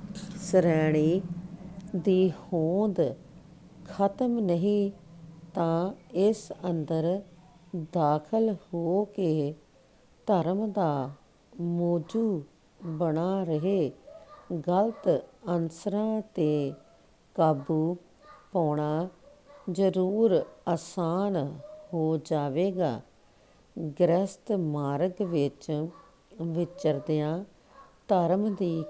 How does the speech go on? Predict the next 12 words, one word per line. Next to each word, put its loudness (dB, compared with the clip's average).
ਕਿਰਤ -2
ਕਰਕੇ 0
ਆਪਣਾ -2
ਦਸਵੰਧ -2
ਲੋੜਵੰਦਾਂ 2
ਲਈ 0
ਖਰਚ 0
ਕਰਦਿਆਂ 0
ਅਕਾਲ 2
ਪੁਰਖ 0
ਦਾ -2
ਨਾਮ 2